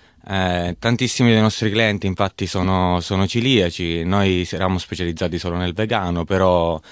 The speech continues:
sempre più richieste, insomma, di persone che richiedevano gluten free, pasta gluten free, pizza gluten free o dolci gluten free,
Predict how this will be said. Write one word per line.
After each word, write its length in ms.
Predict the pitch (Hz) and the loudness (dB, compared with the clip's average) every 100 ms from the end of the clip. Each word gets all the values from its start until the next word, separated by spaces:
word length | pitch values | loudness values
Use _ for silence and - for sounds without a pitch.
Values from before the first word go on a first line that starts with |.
| - | -20
sempre 400 | - - 110 107 | -10 -2 -2 -2
più 120 | - 104 | -2 -2
richieste, 440 | 101 104 98 101 | 0 0 -2 -4
insomma, 440 | 92 107 95 92 | -2 0 2 2
di 320 | 90 92 90 85 | 0 0 0 -2
persone 540 | 98 - - 104 98 | -4 -2 0 2 2
che 80 | 95 | 0
richiedevano 540 | 92 92 95 92 87 | -2 -2 0 0 0
gluten 320 | 90 92 90 | 0 0 -2
free, 200 | 90 101 | 0 -2
pasta 360 | 95 95 - 98 | 0 -2 -2 -4
gluten 300 | 92 82 - | -4 -4 -4
free, 180 | 101 90 | -4 -4
pizza 260 | 95 - | -4 -4
gluten 320 | 85 90 90 90 | -6 -4 -4 -4
free 160 | 101 | -4
o 60 | 85 | -2
dolci 320 | 98 95 - | -2 -2 -4
gluten 340 | 85 80 85 | -6 -4 -6
free, 300 | 82 90 85 | -4 -4 -6